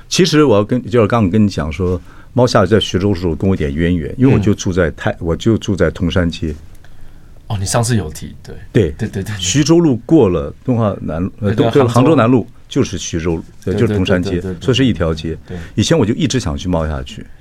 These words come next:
Speaker 1: 可是每次经过的时候看一看，<laughs> 看一看，我就怕他碰到一些文人雅士。有，这个，这个，这个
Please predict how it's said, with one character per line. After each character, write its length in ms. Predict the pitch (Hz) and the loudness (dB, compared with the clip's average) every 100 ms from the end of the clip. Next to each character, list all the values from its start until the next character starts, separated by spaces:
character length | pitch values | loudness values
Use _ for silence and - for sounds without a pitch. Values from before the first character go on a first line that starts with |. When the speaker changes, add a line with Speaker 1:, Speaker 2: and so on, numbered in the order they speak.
| - - | -20 0
Speaker 1:
可 100 | 170 | 2
是 60 | |
每 60 | 139 | 2
次 100 | 110 | 0
经 200 | - 147 | 0 2
过 120 | 131 | 2
的 40 | 107 | 2
时 60 | |
候 60 | 101 | -2
看 200 | - 101 | 0 0
一 40 | |
看， 200 | 92 78 - - | 0 -4 -8 -20
<laughs> 140 | - - | -8 0
看 200 | - - | 2 2
一 20 | |
看， 220 | 117 185 - - 131 - 110 | 2 0 -2 -4 -6 -8 -4
我 80 | 110 | -4
就 40 | |
怕 140 | 113 131 | 0 0
他 80 | 120 | 2
碰 160 | 131 | 2
到 80 | 113 | 2
一 40 | |
些 80 | 104 | 2
文 200 | 107 101 | 2 4
人 140 | 107 101 | 4 4
雅 120 | 73 - | 0 -4
士。 260 | - 85 - - - - 131 - 208 - 180 - | -6 -6 -8 -16 -18 -2 0 2 0 -2 -6 0
有， 100 | 113 127 127 | 0 0 0
这 120 | 196 | 0
个， 140 | 117 - | 0 0
这 120 | - | 0
个， 120 | 139 - 113 - | 2 0 -4 -2
这 100 | |
个 140 | 147 | 0